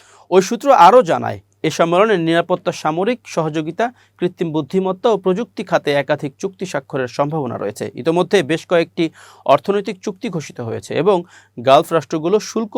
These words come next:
অব্যাহতির মতো সুযোগ পেতে পারে বলেও ইঙ্গিত দেয়া হয়েছে। তবে সাবেক গালফ কূটনীতিক আহমেদ আল ইব্রাহিম এ দাবির সাথে দ্বিমত প্রকাশ করেছেন। তিনি বলেন, ফিলিস্তিন বিষয়ে কোনো বড় ঘোষণা হলে মিশর ও জর্ডানকে আমন্ত্রণ জানানো হতো,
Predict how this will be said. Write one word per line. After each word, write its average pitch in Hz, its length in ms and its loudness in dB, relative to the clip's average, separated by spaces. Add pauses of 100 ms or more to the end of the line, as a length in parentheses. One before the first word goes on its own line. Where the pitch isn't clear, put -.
অব্যাহতির 151 440 -4
মতো 135 280 -2 (340)
সুযোগ 175 340 -2
পেতে 131 180 -8
পারে 143 220 0
বলেও 143 240 -2 (100)
ইঙ্গিত 143 380 -6
দেয়া 101 200 -4
হয়েছে। 107 260 -10 (200)
তবে 143 180 0
সাবেক 139 280 0 (100)
গালফ 147 200 2
কূটনীতিক 185 440 -6 (440)
আহমেদ 202 300 0
আল 175 160 6
ইব্রাহিম 170 420 2 (200)
এ - 40 0
দাবির 160 340 4
সাথে 175 260 -2
দ্বিমত 175 300 -2
প্রকাশ - 260 -12
করেছেন। 110 340 -6 (180)
তিনি 123 160 -6
বলেন, 180 260 4 (360)
ফিলিস্তিন 185 400 0
বিষয়ে 247 280 0
কোনো 202 180 -2 (140)
বড় 160 180 6
ঘোষণা 185 400 -4
হলে 160 260 0
মিশর 131 440 -2
ও 143 100 2
জর্ডানকে 127 440 0 (120)
আমন্ত্রণ 147 320 -2
জানানো 113 300 -6
হতো, 107 240 -10